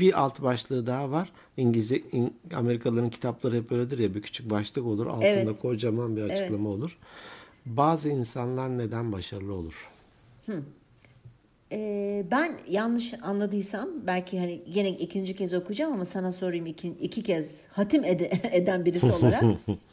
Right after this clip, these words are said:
Speaker 2: Ben o kitabı okurken sanki evet başarı için çok çalışmak gerekiyor ama biraz da şansın olması gerektiğini anladım kitapta. Doğru mu? Bu da çok vurgulanıyor çünkü.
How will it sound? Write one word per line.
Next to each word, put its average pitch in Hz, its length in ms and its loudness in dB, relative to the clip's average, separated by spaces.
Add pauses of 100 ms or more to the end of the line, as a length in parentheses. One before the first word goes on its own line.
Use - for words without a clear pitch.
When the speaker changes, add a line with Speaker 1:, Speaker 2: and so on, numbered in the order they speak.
(580)
Speaker 2:
Ben 269 100 2
o 359 80 2
kitabı 339 300 -2
okurken 311 440 2
sanki 277 440 0
evet 180 420 2
başarı 202 280 2
için 240 200 -4
çok 240 260 -4
çalışmak 233 500 -2
gerekiyor 196 400 0
ama 208 140 0
biraz 262 240 0
da 202 60 -2
şansın 214 440 -4
olması 202 400 -2
gerektiğini 180 720 0
anladım 151 420 -4
kitapta. 156 420 -6
Doğru 208 280 4
mu? 202 120 0
Bu 190 80 0
da 202 100 4
çok 196 240 -2
vurgulanıyor 151 540 0
çünkü. 135 340 -10